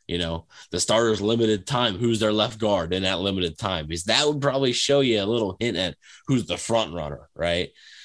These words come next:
So let's say week one, you know, versus Miami, that first preseason game, you know, Aaron Stinnie trots out there with the starters,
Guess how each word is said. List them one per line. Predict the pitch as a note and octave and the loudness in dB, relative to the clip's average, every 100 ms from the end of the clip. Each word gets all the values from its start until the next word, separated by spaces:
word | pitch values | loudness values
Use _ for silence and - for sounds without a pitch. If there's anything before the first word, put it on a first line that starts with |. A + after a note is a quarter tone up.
| - | -12
So | - G#2+ | -4 0
let's | A2 - | 0 2
say | A2+ | 0
week | F#2+ A2+ A2 | 0 -2 0
one, | G#2+ A2 G#2 F#2 | 0 2 0 -2
you | F2+ | -2
know, | F2+ | -2
versus | F2+ G#2+ G2 F#2+ | -2 -2 -2 -2
Miami, | F#2 F2 G#2+ G#2 F2 | 0 2 2 2 0
that | E2+ E2 | -2 -2
first | A2 G#2 - | -2 -4 -4
preseason | A2+ G#2+ G2 F2+ E2+ | -2 -2 -2 -4 -4
game, | D#2+ D#2+ D#2 D2+ _ - - - - - _ _ _ | -4 -6 -8 -12 _ -20 -20 -20 -20 -20 _ _ _
you | - G#2+ | -4 0
know, | G2 F#2+ | 0 0
Aaron | F2 A2+ A2 | 0 2 0
Stinnie | G2 - A#2 | -2 -2 -2
trots | G#2 - G2 F#2+ | 0 0 0 0
out | G2 F#2 | 0 0
there | F#2 F2+ | 0 0
with | F2+ | -2
the | F2+ | -2
starters, | - G2+ G2+ E2+ D#2+ - - | 0 2 2 0 -4 -6 -8